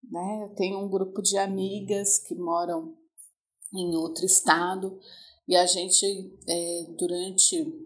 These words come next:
vinte anos, a gente sempre se vê todos os anos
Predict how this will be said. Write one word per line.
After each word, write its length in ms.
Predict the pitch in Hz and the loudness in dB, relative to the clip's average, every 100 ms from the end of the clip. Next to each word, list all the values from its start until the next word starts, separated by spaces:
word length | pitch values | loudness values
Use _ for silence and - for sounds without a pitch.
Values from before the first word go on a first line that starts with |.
| - | -8
vinte 420 | - 170 185 - 208 | -4 -2 4 4 6
anos, 560 | 190 190 220 170 170 | 4 4 2 -2 -2
a 80 | 165 | -2
gente 280 | 170 165 165 | -2 -4 -2
sempre 320 | - 170 175 | -2 -2 -4
se 220 | - - | -4 -2
vê 160 | 175 170 - | -2 -4 -6
todos 420 | - 170 165 170 175 | -4 -4 -2 -4 -4
os 180 | 180 | -4
anos 560 | 208 214 196 160 - | -2 -4 -6 -2 0